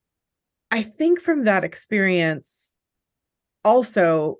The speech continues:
given that my husband had horrific experiences in college, like I said, he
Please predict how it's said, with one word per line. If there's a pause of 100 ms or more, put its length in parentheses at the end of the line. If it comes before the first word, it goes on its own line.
given
that
my
husband
had
horrific (360)
experiences
in
college, (960)
like
I
said,
he